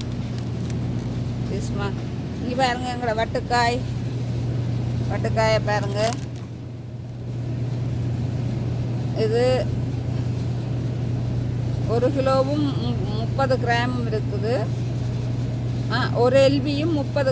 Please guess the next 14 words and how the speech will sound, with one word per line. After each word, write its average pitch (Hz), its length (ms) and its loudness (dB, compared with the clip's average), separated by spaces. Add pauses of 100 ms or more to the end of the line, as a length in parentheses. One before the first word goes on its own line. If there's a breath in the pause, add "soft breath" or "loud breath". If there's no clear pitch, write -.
கிராமும் 240 440 0
இருக்கு. 226 300 2
முப்பது, 262 400 4 (400)
ஒரு, 247 220 6 (560)
ஒரு 254 140 6 (100)
எல் 320 180 4
பியும் 285 1200 0
முப்பது 277 400 4 (180)
இருக்குது. 240 420 4 (160)
இது 494 180 4
வந்து 277 240 2 (1120)
அஞ்சு 311 240 4
ரூபா 277 240 2
பதினேழு 240 380 2